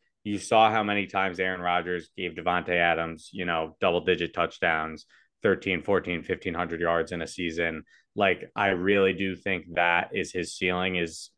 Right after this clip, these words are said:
leading the league in receiving. Obviously, there's other great receivers, but when you have a quarterback like Aaron Rodgers and a player like Garrett Wilson, who I think is a top five receiver, at least top ten, you know, I at least think that's a possibility. And I think it's pretty good odds to get him at,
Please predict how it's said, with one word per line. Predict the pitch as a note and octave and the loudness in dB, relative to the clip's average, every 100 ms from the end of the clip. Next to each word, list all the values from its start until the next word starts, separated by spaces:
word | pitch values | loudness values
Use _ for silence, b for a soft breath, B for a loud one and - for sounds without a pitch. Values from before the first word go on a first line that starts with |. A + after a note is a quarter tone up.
| _ - | _ -10
leading | F2+ F#2 F2+ F#2 F2 | -2 0 2 0 -2
the | |
league | F2 F2 E2 F#2 | -2 -2 -2 -4
in | F2+ | -4
receiving. | E2+ - - F2 G2 | -6 -8 -6 -2 0
Obviously, | F2 F#2 F2 F#2 | 2 2 0 -2
there's | E2+ - | -2 -4
other | F#2 | -6
great | E2 F2+ F#2 | -2 0 -2
receivers, | F2+ - F2+ F2+ G2+ G#2 | -4 -8 -4 0 0 0
but | - F#2+ F2 - b b b _ - | 2 4 4 -2 b b b _ -4
when | A2+ | 0
you | G#2+ | 0
have | G2+ G#2 | 2 2
a | G2 | 2
quarterback | - G2 F#2+ F#2 | 2 2 4 2
like | F#2 F2 | 2 0
Aaron | F#2+ F2+ | 0 2
Rodgers | F2+ F2+ F#2+ F#2+ F2+ | 2 2 0 -4 -6
and | - F#2 | -8 -8
a | |
player | F2 G2 F#2 | -2 2 4
like | F2 E2 | 4 2
Garrett | F#2 F2+ F2 | 2 2 2
Wilson, | E2+ - F2 | -2 -4 -4
who | |
I | E2+ | -2
think | E2 F2 | -2 -4
is | - | -4
a | F2 | -2
top | F2+ F2 | 0 0
five | F2+ E2+ | 2 0
receiver, | D#2+ - F2 F2+ F2 - | -2 -4 -2 2 2 2
at | F2 F2 | 0 -2
least | F2+ F2 E2 | -4 -6 -4
top | - F2 - | -2 -2 0
ten, | F2+ F2 F2+ | 0 2 2
you | F#2+ | 0
know, | F#2 F#2 F2 - _ _ _ _ _ _ _ | 2 2 0 -2 _ _ _ _ _ _ _
I | A2+ A2 F#2 - _ A#2+ | 2 2 2 -6 _ 0
at | A#2 | 2
least | B2+ C#3 C3 | 4 2 0
think | A2 | 0
that's | G#2 G2 | 0 0
a | - | 0
possibility. | G2 F2 F2 F2+ E2 | 0 0 -2 -2 -2
And | E2 | -4
I | E2 | -4
think | E2+ F2 | -6 -6
it's | E2+ | -6
pretty | - F2 | -4 -2
good | E2 | 2
odds | E2 E2 E2 - | 4 4 0 -4
to | D#2 | -2
get | E2+ E2 | 0 0
him | E2 | 0
at, | D#2+ E2 | -2 -2